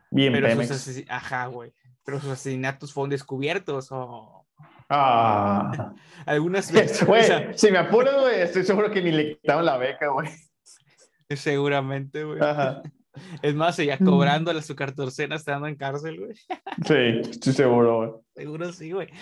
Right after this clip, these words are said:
Speaker 1: <laughs>
Speaker 2: Terrible eso, pedo, pero bueno. Eh, algunas versiones afirman que fue de-, delatado por sus vecinas, quienes vieron zapatos de
Speaker 1: Mm.
Speaker 2: una mujer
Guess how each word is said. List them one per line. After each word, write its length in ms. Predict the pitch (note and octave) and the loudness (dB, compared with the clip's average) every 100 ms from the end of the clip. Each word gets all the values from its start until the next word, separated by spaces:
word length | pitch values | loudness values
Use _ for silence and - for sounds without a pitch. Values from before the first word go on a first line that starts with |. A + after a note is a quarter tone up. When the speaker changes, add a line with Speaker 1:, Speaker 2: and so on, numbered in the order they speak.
| - | -14
Speaker 1:
<laughs> 300 | D#3 - C#3+ | -10 -4 -2
Speaker 2:
Terrible 380 | C#3+ C#3+ D#3+ D3+ | 0 0 0 0
eso, 300 | D3 C#3+ C3+ | 0 -2 -6
pedo, 280 | C3+ D3 C#3+ | -8 -10 -8
pero 200 | - - | -12 -14
bueno. 200 | - - _ _ - - - C#3 | -16 -18 _ _ -20 -16 -10 -4
Eh, 120 | C#3 | -2
algunas 280 | C#3+ F#3 G#3+ | 0 2 2
versiones 340 | D#3+ F3 E3+ | 2 -2 -4
afirman 360 | D3+ D3+ E3 E3 | -8 -8 -8 -10
que 100 | D3 | -8
fue 180 | D#3+ | -2
de-, 160 | D#3+ D#3+ | -2 -2
delatado 600 | C#3 C#3+ C3+ C3+ C#3+ D3+ | -2 -2 -2 -2 -2 -4
por 140 | D3 C#3 | -10 -12
sus 140 | C3 | -8
vecinas, 520 | C#3+ C#3 F#3 F#3 E3+ | -8 -8 -10 -10 -10
quienes 380 | - C3+ C3+ C3 | -10 -8 -8 -10
vieron 280 | C3+ C#3 D#3+ | -6 -6 -6
zapatos 460 | D#3+ - C3+ D#3+ D3+ | -8 -4 2 2 2
de 80 | |
Speaker 1:
Mm. 40 | C3+ | -4
Speaker 2:
una 160 | C#3 | -6
mujer 480 | D3 C3+ - C#3 D#3 | -10 -10 -8 -8 -8